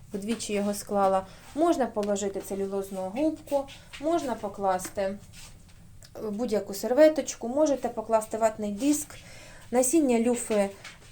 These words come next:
абсолютно таке точно, як насіння кавуна. Якщо воно поряд лежатиме, то ви навіть не зрозумієте, що це люфа, воно темненьке, воно такої ж форми і такого ж розміру.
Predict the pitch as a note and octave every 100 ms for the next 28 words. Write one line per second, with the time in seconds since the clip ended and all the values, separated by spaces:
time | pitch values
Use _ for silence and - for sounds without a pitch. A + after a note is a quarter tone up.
0 | - - - - B3 B3 - C4+ B3+ D4
1 | D4 B3+ A#3+ A#3 A3 A#3 A#3 A#3+ C#4 C#4+
2 | A#3 G#3 G#3 G#3 G3+ B3 A#3+ G#3+ G#3+ G3
3 | G#3 A#3+ C#4 D#4 - G3+ - A#3 G#3+ G#3
4 | A3+ A3 G3+ G3+ A#3+ A#3+ G#3+ G3 F#3+ F#3+
5 | G3 A3 A3 A3+ - - - - - -
6 | - G#3+ A#3+ A#3 A3 G#3 G#3+ G#3+ G#3 G3
7 | G3+ F#3+ F#3+ F#3+ - - - - G#3 G#3+
8 | G3+ C#4 D#4+ - C4 B3+ A#3 G#3 G#3+ G#3
9 | G#3 A#3+ D4+ D#4+ D#4+ D4 G#3 G3+ G3 G3
10 | G3 G3+ G#3 - C#4+ D#4 B3 - - F#3+
11 | B3 A#3+ A3 F#3 E3+ E3+ E3+ D#3+